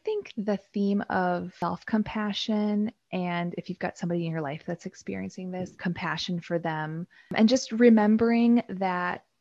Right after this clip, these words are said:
a lot of folks experience this. We often don't like to talk about it. It's so common, and there's ways to experience treatment and healing.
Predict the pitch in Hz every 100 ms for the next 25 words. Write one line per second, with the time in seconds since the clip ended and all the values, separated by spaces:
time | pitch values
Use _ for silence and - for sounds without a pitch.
0 | _ 196 180 180 214 240 226 - 220 -
1 | 185 180 185 214 214 233 226 233 - _
2 | _ _ _ _ 202 165 160 202 214 208
3 | - 208 190 185 196 196 202 214 - -
4 | - - 185 214 - 196 185 180 220 269
5 | _ _ _ _ _ - 185 185 190 196
6 | 202 _ _ _ _ - 190 196 - 190
7 | 196 - - - - 185 190 196 - -
8 | - - 196 202 208 220 214 - 285 -
9 | - 196